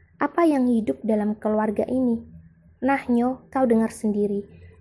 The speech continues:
Dia lebih suka jadi pribumi." "Mengapa Sinyo diam saja?" "Tersinggung barangkali ku sebut hanya dengan kau dan Sinyo, tanpa gelar." "Tidak, Mama, tidak," jawabku gupuh. "Kau kelihatan bingung."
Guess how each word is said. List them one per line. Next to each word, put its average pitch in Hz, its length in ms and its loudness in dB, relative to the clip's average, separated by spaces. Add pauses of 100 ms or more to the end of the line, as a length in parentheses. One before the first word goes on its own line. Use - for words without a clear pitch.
(120)
Dia 254 400 2
lebih 247 560 2
suka 240 400 -4
jadi 220 320 0
pribumi." 202 560 -2 (400)
"Mengapa 247 480 -2
Sinyo 214 320 0
diam 208 240 0
saja?" 226 560 -4 (1120)
"Tersinggung 233 720 0
barangkali 220 640 0
ku - 160 -6
sebut 226 400 -2
hanya 208 240 -2
dengan 226 480 0
kau 233 400 -2
dan 220 240 0
Sinyo, 202 400 -4 (240)
tanpa 220 380 0
gelar." 208 340 -2 (640)
"Tidak, 262 320 2
Mama, 214 400 -2 (300)
tidak," 208 260 0 (320)
jawabku 202 640 0
gupuh. 202 340 -2 (480)
"Kau 311 240 0
kelihatan 233 560 2
bingung." 208 400 -2